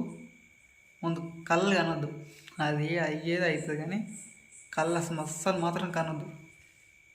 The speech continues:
ఎంతో ఆశతో వీడియో తీద్దామని పోతే చూసారు కదా, చిన్న క్లిప్ దొరికింది, మధ్యలో కరెంట్ పోయింది.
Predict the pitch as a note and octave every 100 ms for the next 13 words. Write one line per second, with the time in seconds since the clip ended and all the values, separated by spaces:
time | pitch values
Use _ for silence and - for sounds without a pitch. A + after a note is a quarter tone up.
0 | - D#3+ D3+ F3 E3+ F3+ D#3+ D#3 - F3+
1 | F#3+ F3 E3+ - F#3 E3+ E3+ E3 E3 E3
2 | D3 D#3+ D#3 E3+ G#3+ - - - - -
3 | - - - - - - - - - E3+
4 | D3 E3+ E3 D#3 D#3+ - - - - -
5 | - - - - - - E3+ D#3+ D#3 D3+
6 | D3+ D3+ D3+ D3 E3+ D#3 C#3+ C#3+ C#3+ -
7 | - - - - - - - - - -
8 | - - - - - - D#3 D#3 D3+ D3+
9 | D3+ D3+ D3 D3+ D3+ D3+